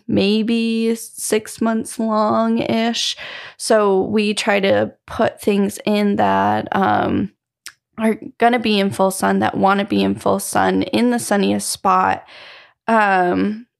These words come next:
but not every plant likes it that way. So some plants want some shade, like leaves, uh, trees, tree shade. So trees blowing in the wind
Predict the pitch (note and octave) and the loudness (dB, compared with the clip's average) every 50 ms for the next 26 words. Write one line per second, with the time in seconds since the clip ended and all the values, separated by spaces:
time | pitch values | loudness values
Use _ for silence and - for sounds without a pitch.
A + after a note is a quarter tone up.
0 | _ _ - - A#3+ A#3 A#3+ - - - A#3 G#3+ G#3 - A3 A3 A3 G#3+ A3 - | _ _ 0 0 0 0 -2 -6 -2 0 2 2 2 2 2 2 0 0 -2 -2
1 | - G#3+ G#3+ - - G#3+ G#3 A3 A3 - - - A3 G#3 - - - _ - - | -2 -2 -2 0 0 0 0 0 -2 -4 -4 -2 0 0 -2 -4 -6 _ 0 0
2 | G#3 - - - A3+ C4 - - - - - A3+ - - - - A3 G3+ G3 G3+ | 0 0 0 0 2 2 2 2 -2 -4 -6 -8 -10 -8 -2 2 2 2 2 2
3 | - G#3 G#3+ A3 G#3+ - A#3 G#3+ G3+ - - - - - G#3 G3+ G3+ G3+ F#3+ F#3+ | 0 0 0 0 0 0 0 2 2 0 -2 -2 0 0 0 2 2 2 2 2
4 | F#3+ G3+ - - - - - - - - - _ _ _ _ _ - - - - | 2 2 0 -4 -6 -16 -20 -20 -20 -20 -20 _ _ _ _ _ -8 -2 2 2
5 | G3+ G3 G#3+ C4 B3+ - - D4+ D4 D4 D4+ D4+ D#4 D4+ D#4+ D#4 - - A3 A3+ | 4 4 4 2 0 0 0 0 0 0 0 0 -2 -2 -4 -8 -4 0 2 2
6 | A3 A3 A3 A#3+ A#3 C4+ C#4+ B3+ G#3+ F#3 - G3+ G#3 - - - - - G3 G3 | 2 2 2 2 2 2 2 2 2 0 0 -2 -4 -4 -4 -4 0 0 2 2
7 | F#3+ F#3+ F#3 F#3+ F#3+ - - C4 B3+ A#3 A3 F#3+ F3 F3+ G3+ - - - - - | 4 4 2 0 0 0 0 2 2 2 2 2 2 0 0 -2 -6 -8 -4 0
8 | - D4 C#4+ C4+ - - G3 F3+ F3+ F#3+ F3+ F#3 G3+ - - - _ - - - | 0 2 2 2 0 0 2 2 2 2 0 -2 -2 -4 -6 -6 _ -10 -4 0
9 | G#3+ G#3+ G3+ G3+ G3+ G3+ G3+ G3+ G3+ G3+ G3+ G3+ G#3 G#3 A3+ - _ _ - - | 2 2 4 4 2 2 2 2 2 2 2 2 0 0 -4 -8 _ _ -8 -4
10 | - A3+ G#3+ G#3+ A3 A3 - - G3+ G3+ G3 G3+ G3+ G3+ G3+ G#3 G3 G3 G3 G3+ | 0 2 2 2 0 0 0 2 2 4 4 4 2 2 2 2 2 2 0 0
11 | A3 C#4+ E4 E4 D#4+ D#4 D#4 D4 D4 C#4+ C#4 - - - | 0 2 2 2 2 2 4 4 2 2 0 -2 -6 -12